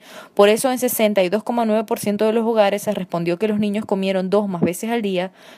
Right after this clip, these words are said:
mientras que en el veintinueve coma seis por ciento solo comieron una vez al día y en el siete coma cinco por ciento dejaron de comer durante todo el día.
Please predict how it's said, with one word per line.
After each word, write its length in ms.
mientras 360
que 120
en 60
el 100
veintinueve 560
coma 200
seis 180
por 160
ciento 280
solo 300
comieron 380
una 120
vez 160
al 120
día 320
y 100
en 120
el 80
siete 280
coma 200
cinco 260
por 180
ciento 220
dejaron 380
de 100
comer 420
durante 380
todo 500
el 160
día. 320